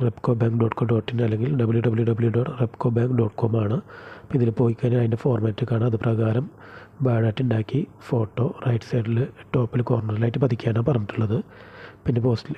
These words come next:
ഈ പോസ്റ്റിലേക്ക് അപ്ലൈ ചെയ്യാനുള്ള ലാസ്റ്റ് ഡേറ്റ് പറഞ്ഞിട്ടുള്ളത് പത്ത് ഏഴ് രണ്ടായിരത്തി ഇരുപത്തിനാലാണ്. അപ്പോൾ നമ്മൾ അപ്ലിക്കേഷൻസൊക്കെ നമ്മൾ പോസ്റ്റിൽ വഴി അയക്കാമെന്നാണ് പറഞ്ഞിട്ടുള്ളത്. അതിൻ്റെ അഡ്രസ്സ്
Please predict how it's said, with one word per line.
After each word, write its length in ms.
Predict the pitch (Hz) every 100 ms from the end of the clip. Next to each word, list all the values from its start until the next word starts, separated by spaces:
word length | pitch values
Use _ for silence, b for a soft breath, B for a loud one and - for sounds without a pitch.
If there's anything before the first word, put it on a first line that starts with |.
| -
ഈ 40 | 117
പോസ്റ്റിലേക്ക് 320 | 123 123 120
അപ്ലൈ 180 | 117 117
ചെയ്യാനുള്ള 400 | 123 127 120 123 120
ലാസ്റ്റ് 200 | 117 - 127
ഡേറ്റ് 180 | 117 123
പറഞ്ഞിട്ടുള്ളത് 400 | 107 123 113 135 240 - - - -
പത്ത് 320 | 117 - 127
ഏഴ് 100 | 120 131
രണ്ടായിരത്തി 340 | 117 113 -
ഇരുപത്തിനാലാണ്. 580 | 117 - 123 120 107 120 220 B B B B
അപ്പോൾ 160 | - 147
നമ്മൾ 120 | 123 127
അപ്ലിക്കേഷൻസൊക്കെ 720 | 123 120 123 110 120 113 120 123
നമ്മൾ 120 | 123 120
പോസ്റ്റിൽ 320 | 117 - - 120
വഴി 180 | 127 127 202 135
അയക്കാമെന്നാണ് 460 | 113 123 113 117 120
പറഞ്ഞിട്ടുള്ളത്. 400 | 110 123 117 120
അതിൻ്റെ 180 | 113 120 110
അഡ്രസ്സ് 280 | 110 -